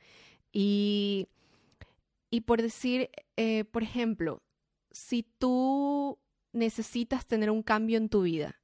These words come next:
en este momento, se te van a presentar las oportunidades, no las tomas, por decir, en el trabajo, ¿ya? Y de repente te van a empezar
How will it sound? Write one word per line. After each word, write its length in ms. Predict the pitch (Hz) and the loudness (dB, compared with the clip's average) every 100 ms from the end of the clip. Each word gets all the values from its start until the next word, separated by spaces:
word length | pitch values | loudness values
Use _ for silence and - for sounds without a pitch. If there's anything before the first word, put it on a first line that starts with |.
| _ _ - | _ _ -6
en 120 | 180 | -4
este 240 | 180 - | -4 -4
momento, 540 | 196 170 156 - - 240 _ - - - | -4 -4 -8 -12 -20 -20 _ -20 -20 -6
se 160 | 202 | -2
te 100 | 196 | 0
van 120 | 190 | 2
a 80 | 196 | 0
presentar 400 | 196 202 190 180 | -2 -4 -2 -2
las 100 | 180 | -2
oportunidades, 800 | 185 175 - 175 165 160 156 - - | -4 -6 -8 -6 -6 -6 -8 -14 -8
no 180 | 175 | -4
las 180 | 170 175 | -4 -6
tomas, 280 | - 165 165 | -6 -6 -6
por 140 | - 170 | -8 -8
decir, 340 | - 180 - | -6 -6 -6
en 140 | 180 175 | -6 -6
el 120 | 165 | -6
trabajo, 480 | 165 143 - - - _ _ _ _ _ _ _ | -6 -6 -8 -14 -20 _ _ _ _ _ _ _
¿ya? 400 | - 170 160 160 - _ _ - | -8 -6 -6 -8 -18 _ _ 0
Y 100 | 214 | 2
de 120 | 214 | 4
repente 500 | 214 214 220 226 262 | 2 2 2 2 2
te 120 | 240 | 2
van 120 | 208 | 2
a 40 | 214 | 0
empezar 440 | 220 208 208 | -2 -2 -2